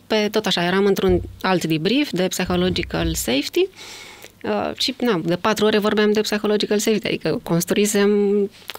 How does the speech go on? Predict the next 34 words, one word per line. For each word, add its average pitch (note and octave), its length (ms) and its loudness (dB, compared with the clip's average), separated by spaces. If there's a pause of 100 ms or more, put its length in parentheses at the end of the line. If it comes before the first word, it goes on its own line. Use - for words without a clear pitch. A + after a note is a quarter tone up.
cum - 140 0
ne-am F#3+ 140 4
priceput G3+ 400 -2
noi G3 100 4
mai G3 180 2
bine, F#3+ 440 2
un E3 180 2
mediu E3 300 0
cât - 200 -8
mai, D#3 460 -2
uh, - 260 -4
safe F3+ 340 -2 (120)
în, D#3+ 220 -2
uh, C3+ 300 -6
echipa - 320 -6
respectivă. - 640 -4 (240)
Deci G3+ 200 0
am A#3+ 160 0
creat A3+ 320 -4
cadru, - 720 -4 (120)
uh, E3+ 120 0
liderul A3 460 2
a A3 80 2
vorbit G#3+ 260 2
despre G#3 260 2
greșelile G#3 480 0
lui, F#3+ 240 0
deschis G3 460 -2
și - 80 -2
curajos G3 520 -2
și - 60 -4
așa F#3+ 140 -2
mai F#3+ 140 -2
departe. F#3 720 -4